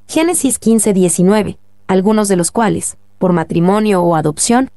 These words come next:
se incorporaron a la tribu de Judá. Mi nombre es Demim.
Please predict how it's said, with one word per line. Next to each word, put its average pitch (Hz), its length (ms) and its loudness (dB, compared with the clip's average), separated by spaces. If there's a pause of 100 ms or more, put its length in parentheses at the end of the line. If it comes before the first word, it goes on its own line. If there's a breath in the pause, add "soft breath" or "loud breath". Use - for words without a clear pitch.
se - 180 -2
incorporaron 214 760 0
a 185 40 2
la 156 160 0
tribu 214 380 0
de 208 140 2
Judá. 180 420 -2 (1700)
Mi 202 160 4
nombre 226 460 2
es 185 100 0
Demim. 170 320 2